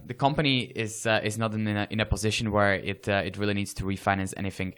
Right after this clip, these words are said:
as of right now, or it, it is at least not under the pressure. And most of the maturities, they're kind of, uh, far out, uh, from twenty twenty-two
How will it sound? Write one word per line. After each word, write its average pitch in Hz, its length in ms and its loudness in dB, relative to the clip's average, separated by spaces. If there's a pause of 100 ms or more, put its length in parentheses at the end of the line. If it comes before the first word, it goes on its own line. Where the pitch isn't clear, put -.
as 101 180 -2
of 98 140 -4
right 95 180 2
now, 98 300 4
or 92 100 2
it, 92 160 -4
it 104 240 2
is 101 180 2
at 101 120 2
least 104 180 4
not 101 220 6
under 95 160 6
the 92 80 -2
pressure. 98 440 4 (320)
And 135 240 10
most 170 200 10
of 220 60 12
the 170 40 12
maturities, 113 560 6
they're 104 160 8
kind 98 200 2
of, - 180 -2
uh, 90 380 8 (580)
far 98 320 8
out, 95 360 8
uh, 98 380 12
from 98 220 -2
twenty 95 400 2
twenty-two 95 840 0